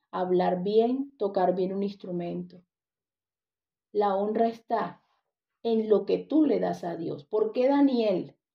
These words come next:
el profeta Daniel, es tan célebre?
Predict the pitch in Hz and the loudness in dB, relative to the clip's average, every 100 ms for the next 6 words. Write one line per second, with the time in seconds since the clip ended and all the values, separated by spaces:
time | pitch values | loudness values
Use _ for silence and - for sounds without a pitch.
0 | _ _ _ _ _ _ - 202 208 185 | _ _ _ _ _ _ -6 -4 -2 0
1 | 208 226 226 214 208 214 - 214 208 202 | 0 4 2 2 -2 -4 -4 -4 -4 -6
2 | - 214 185 175 160 | -2 0 0 -4 -12